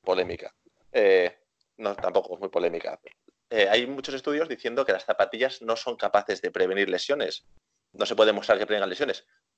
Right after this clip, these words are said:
pero mi impresión es que sí que las provocan. Es decir, una mala elección de zapatillas, si tien-, tienes un pie muy inestable y te compras unas zapatillas muy blanditas, te vas a lesionar. Con lo, con lo cual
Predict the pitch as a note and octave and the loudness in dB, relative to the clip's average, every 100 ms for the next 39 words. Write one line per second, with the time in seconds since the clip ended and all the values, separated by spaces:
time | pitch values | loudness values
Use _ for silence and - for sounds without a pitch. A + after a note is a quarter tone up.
0 | _ - A#2+ G#2+ F2+ - G#2+ A2+ A2 G2 | _ 2 6 6 4 0 -6 -2 -2 -2
1 | - - - C#3+ A2 - _ - A2+ - | -2 -2 -2 -2 -4 -6 _ -10 -4 0
2 | G2+ F2+ - G#2 C3 F2 - _ _ _ | 2 2 2 2 2 -4 -10 _ _ _
3 | _ - G#2+ B2 - A#2+ C3+ B2+ B2+ A#2+ | _ -6 -2 -2 -2 0 4 4 4 2
4 | B2 A2 G#2+ A#2 G#2 G#2 B2+ C#3+ - A#2+ | 2 2 2 2 0 0 -4 -6 -4 -6
5 | - - A2+ B2+ A#2 A2+ F2+ A2 A2+ - | -6 -6 -6 -6 -2 -2 0 -2 0 4
6 | A#2 E2 - - F2+ G#2+ A2 A2+ A2+ G#2+ | 2 2 -6 -6 -2 -2 -2 -2 2 2
7 | A#2+ G2 D2+ - _ _ _ _ - G#2+ | 2 -2 -2 -8 _ _ _ _ 0 4
8 | A2 A2+ A2+ C3 - _ _ _ _ - | 4 4 -2 -4 -8 _ _ _ _ 0
9 | A#2+ B2 G2+ G2+ A2+ - _ _ _ - | 2 2 0 2 0 0 _ _ _ -4
10 | F#2+ - - C3+ - G#2+ F#2+ G#3 A3 - | -2 -2 -6 -10 -4 -2 0 4 4 4